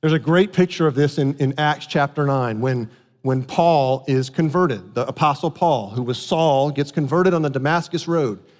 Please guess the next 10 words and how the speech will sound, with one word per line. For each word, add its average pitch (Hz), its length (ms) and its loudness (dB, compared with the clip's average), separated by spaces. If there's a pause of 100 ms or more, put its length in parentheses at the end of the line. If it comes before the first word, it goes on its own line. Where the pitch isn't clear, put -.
(180)
He 214 180 6
is 165 120 2
headed 202 320 2
to 214 60 -4
Damascus 156 840 -2 (420)
to 190 140 4
murder 185 720 6 (180)
and 180 160 2
persecute 202 560 0
Christians. 170 640 2